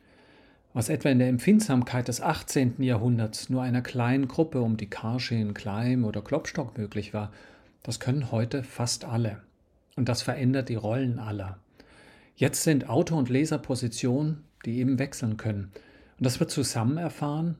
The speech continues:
und zusammen kultiviert. Und das scheint mir, unterscheidet solche neuempfindsamen Gruppen nicht nur von ihren Vorläufern vor zweihundertfünfzig Jahren, sondern auch von nur konsumierenden Fans. Man versteht sich als eine Gruppe von kreativen Köpfen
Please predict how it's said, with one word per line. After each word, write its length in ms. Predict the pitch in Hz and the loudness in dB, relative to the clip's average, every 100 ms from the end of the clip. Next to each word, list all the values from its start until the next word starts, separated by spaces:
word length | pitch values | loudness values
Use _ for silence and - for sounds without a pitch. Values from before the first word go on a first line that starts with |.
| - | -6
und 160 | 135 | -4
zusammen 440 | - 117 113 113 117 | -2 -2 0 0 -2
kultiviert. 720 | - 120 120 110 110 95 - _ _ _ _ _ _ | -4 -2 -2 0 -2 -4 -10 _ _ _ _ _ _
Und 240 | 117 110 120 | -2 0 -2
das 180 | 147 | -2
scheint 300 | - 156 151 | -2 -4 -2
mir, 220 | 151 165 - - - - - | -2 -2 -4 -12 -20 -20 -6
unterscheidet 600 | - 135 127 127 143 156 | 0 2 4 2 2 0
solche 340 | - 127 123 120 | 0 0 2 2
neuempfindsamen 920 | 110 113 170 160 160 147 - 135 139 | 4 2 0 -2 -2 -4 -4 -2 -2
Gruppen 400 | 131 - - 123 | 0 -2 2 4
nicht 300 | 135 - - | 4 0 -2
nur 100 | 123 | -2
von 220 | - 110 | 0 -2
ihren 240 | 135 101 98 | -2 -4 -4
Vorläufern 580 | - 139 147 131 120 | -2 0 0 0 -2
vor 160 | 107 110 | -2 -6
zweihundertfünfzig 880 | - 113 110 107 127 113 - 107 110 | -4 0 0 2 0 0 -4 -4 -4
Jahren, 400 | 98 107 135 165 - - - - _ | -2 -2 -4 -6 -10 -20 -20 -20 _
sondern 420 | - 127 131 147 | -2 4 4 2
auch 480 | - 110 107 147 - | -4 -6 -2 -2 -4
von 240 | - 147 143 | -4 0 2
nur 160 | 143 | 0
konsumierenden 800 | 147 135 147 147 170 120 110 110 | 0 0 0 0 2 2 0 0
Fans. 500 | - 98 95 95 - _ _ _ _ | -2 -4 -4 -6 -12 _ _ _ _
Man 120 | 113 107 | -4 -2
versteht 340 | 113 170 196 | 0 0 2
sich 180 | 180 117 | -2 -2
als 140 | 113 | -2
eine 180 | 110 110 | -2 -4
Gruppe 400 | - 131 147 143 - - _ _ | -4 -4 -4 -4 -8 -20 _ _
von 220 | - 139 | 0 0
kreativen 600 | 127 143 151 - 156 123 | 4 4 4 2 0 0
Köpfen 520 | - 143 - 160 156 | 0 -4 -2 -2 -2